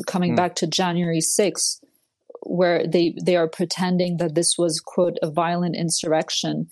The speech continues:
Speaker 1: First of all, all the lies, I mean, we could do a whole podcast just on one six and all the lies, you know, about the people that died that day, the fact that there hasn't been a single, um, person who died at the hand of Trump supporters. You know, as I said, Revolver News does such a good,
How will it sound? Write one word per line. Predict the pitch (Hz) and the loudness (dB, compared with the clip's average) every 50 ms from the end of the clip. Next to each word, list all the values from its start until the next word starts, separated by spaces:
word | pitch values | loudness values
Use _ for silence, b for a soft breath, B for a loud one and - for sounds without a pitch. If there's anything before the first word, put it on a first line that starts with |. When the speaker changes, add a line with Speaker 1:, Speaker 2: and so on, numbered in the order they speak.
| B B B B B _ _ _ _ _ _ _ _ _ _ _ - - | B B B B B _ _ _ _ _ _ _ _ _ _ _ -2 2
Speaker 1:
First | - 220 220 220 - | 2 4 4 2 0
of | 214 180 | 0 0
all, | 175 170 160 - - - | 0 0 0 -4 -2 0
all | - 196 208 208 190 | 0 2 2 2 2
the | 190 185 | 0 0
lies, | 170 185 175 180 180 175 165 156 160 | 0 0 0 0 -2 -2 -4 -4 -6
I | 170 | -6
mean, | 165 160 160 165 160 | -8 -8 -6 -2 -2
we | 165 175 | -2 -2
could | - 170 160 | 0 -2 0
do | 165 180 170 | 2 4 4
a | 156 | 4
whole | - - - 185 175 170 | 2 2 2 2 2 0
podcast | - - 175 165 - - 185 170 165 - | 0 0 -2 -2 0 0 0 0 0 2
just | - 170 165 - | 2 0 2 0
on | - 165 160 | 0 -2 -2
one | 151 151 147 160 | -2 -2 -4 -2
six | - - - 185 170 170 - | -2 0 0 0 0 0 -2
and | - 156 | -4 -2
all | 151 160 170 165 | 0 0 0 2
the | 151 170 | 2 4
lies, | 156 151 165 175 175 170 165 156 - | 4 4 4 2 2 0 0 0 0
you | 175 | 0
know, | 156 156 156 | 0 0 2
about | 160 175 165 | 2 2 2
the | 156 160 | 0 0
people | 156 - 175 165 - 165 | 0 0 -2 0 0 0
that | 151 165 165 160 151 | 2 2 0 2 2
died | 170 160 160 160 156 | 2 2 2 2 2
that | 156 160 160 151 | 2 0 0 0
day, | 147 175 175 175 170 170 170 B B B B _ | 0 2 2 4 2 0 -2 B B B B _
the | - 175 | -6 0
fact | - - 180 165 - | 2 2 0 2 2
that | - 165 160 - 160 - | 0 0 0 -2 -6 -4
there | - 175 156 160 | 0 0 0 2
hasn't | - 185 180 160 180 180 165 | 0 0 0 0 0 0 0
been | 180 170 | 0 0
a | 160 | 0
single, | 160 - - - - 220 202 196 196 196 190 180 180 180 180 - _ _ _ _ _ _ _ _ - | -2 -4 -2 -2 0 2 2 2 4 4 4 2 2 0 -4 -10 _ _ _ _ _ _ _ _ -2
um, | 175 175 165 160 156 156 156 156 160 160 160 - - _ _ _ _ _ _ - - _ - - | 0 0 0 0 -2 -4 -4 -4 -4 -4 -6 -6 -10 _ _ _ _ _ _ -20 -20 _ -12 -2
person | - 202 185 185 180 - 185 165 | 2 2 4 4 2 0 0 0
who | 170 175 180 170 | 0 2 0 2
died | 170 190 180 185 180 180 - | 2 2 2 2 2 2 0
at | - 156 | 0 0
the | 180 | -2
hand | 170 - 185 175 170 | -2 -2 -4 -2 0
of | 175 170 - | -2 -2 0
Trump | - - 180 170 170 | -2 -2 0 0 0
supporters. | - - 180 - - 180 170 165 165 165 170 165 160 160 | -2 -4 -4 -2 0 2 2 4 4 4 4 4 2 0
You | 170 165 | 0 0
know, | 165 170 165 160 - | 0 0 0 0 0
as | - 170 160 175 | 0 2 2 2
I | 165 | 2
said, | 160 - - 185 170 156 | 2 2 2 0 2 2
Revolver | 156 165 147 151 165 170 165 156 165 170 | 2 2 2 2 2 2 2 2 0 0
News | 165 165 165 170 165 156 156 | 0 0 0 0 0 0 0
does | 160 160 - - | 0 2 2 0
such | - 160 - - | 0 0 0 -2
a | 165 | 0
good, | 151 165 175 160 160 | 2 2 2 2 0